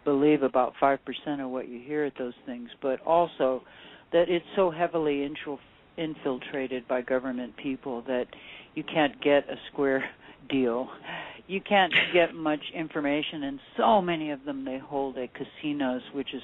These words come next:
so disturbing. I, I just can't stand being in a casino myself. I just personally couldn't spend, you know, an hour in there, let alone three days or five days. It's just completely defeats the whole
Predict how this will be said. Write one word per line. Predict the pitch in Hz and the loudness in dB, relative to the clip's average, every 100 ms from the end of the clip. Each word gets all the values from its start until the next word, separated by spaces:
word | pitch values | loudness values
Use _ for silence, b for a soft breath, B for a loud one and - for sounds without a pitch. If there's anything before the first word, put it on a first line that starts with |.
| - | -2
so | 147 | -2
disturbing. | 135 127 - 139 135 131 | -2 -8 -6 -4 -2 -4
I, | 127 131 - | -6 -6 -4
I | 143 | -4
just | 139 - | -6 -8
can't | 143 123 - - | -8 -10 -10 -4
stand | 131 131 127 | -4 -2 -6
being | 123 127 | -8 -10
in | 123 | -12
a | |
casino | - 123 - 165 156 | -14 -16 -12 -10 -8
myself. | 120 110 127 151 143 117 - B B B B B - - | -8 -10 -8 -4 -2 -4 -8 B B B B B -4 0
I | |
just | 143 143 131 - - - | 0 0 -4 -12 -20 -6
personally | - 156 151 147 131 127 123 127 B B B B - | 2 2 2 -2 0 0 -2 -6 B B B B 0
couldn't | 160 139 131 - | 0 0 -8 -4
spend, | - 139 131 127 123 - - - | 2 2 2 -2 -6 -14 -18 -12
you | 143 135 | -8 -6
know, | 123 120 | -4 -4
an | 127 | 0
hour | 139 151 131 117 | 2 4 2 0
in | 117 | -2
there, | 120 123 | -4 -2
let | 131 | -4
alone | 135 120 120 117 - | -4 -6 -8 -12 -8
three | 147 | -6
days | 135 131 127 120 | -2 -2 -2 -6
or | 104 - | -12 -2
five | 127 139 - | 0 0 -4
days. | 101 107 - - | -10 -10 -14 -18
It's | 131 - | -18 -10
just | - 120 - - - | -6 -6 -10 -20 -10
completely | 139 - 196 185 147 131 | -8 -2 4 4 2 -4
defeats | 135 - 143 - - | -6 -4 -4 -4 -6
the | 135 | -4
whole | 143 143 131 | 0 2 0